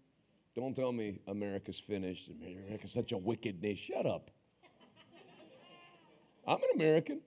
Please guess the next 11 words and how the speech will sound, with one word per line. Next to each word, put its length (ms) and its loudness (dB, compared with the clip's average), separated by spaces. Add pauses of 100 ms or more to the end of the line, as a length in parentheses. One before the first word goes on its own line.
I'm 140 2
not 200 4
wicked. 280 2 (1400)
I 100 6
was 200 6
in 60 4
a 60 0
packed 400 4
room 340 4
all, 560 8 (440)
all, 480 4